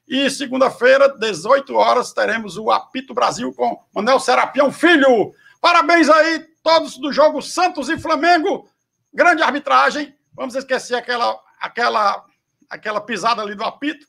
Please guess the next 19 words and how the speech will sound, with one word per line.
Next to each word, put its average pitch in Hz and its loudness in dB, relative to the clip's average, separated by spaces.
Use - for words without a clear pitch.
mas, 226 -2
no 254 -8
geral, 226 0
foi 202 -10
muito 269 -6
bem. 170 -6
Parabéns, 254 -2
Braulio 285 2
da 254 0
Silva 254 -2
Machado, 254 0
Bruno 262 -8
Busquilha 302 -4
e 269 -8
o 294 -4
Nailton 285 0
Júnior, 269 -2
cearenses. 269 -2
Valeu! 311 4